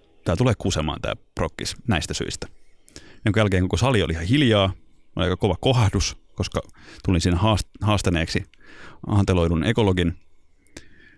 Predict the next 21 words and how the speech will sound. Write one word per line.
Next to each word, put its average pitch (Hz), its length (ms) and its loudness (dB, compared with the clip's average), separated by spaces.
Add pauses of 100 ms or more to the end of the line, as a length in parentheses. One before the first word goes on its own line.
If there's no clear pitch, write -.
(540)
Hän 113 220 0
jatkoi 113 220 0
kylmäviileästi, 87 680 2
ei, 82 160 0 (140)
ei 92 180 2 (600)
vastannut 104 340 2
mitään. - 300 0 (680)
Meni 117 200 2
vaan 98 160 4
eteenpäin. 76 440 -2 (1600)
Mut 117 160 2
sit, 139 120 0
tota, 120 260 0 (680)
myöhemmin 127 260 4
meillä 104 160 4
oli 101 100 4
semmonen, 101 360 4 (240)
mm, 101 300 0
illallinen 117 520 4
ja 90 220 2
isot 104 220 0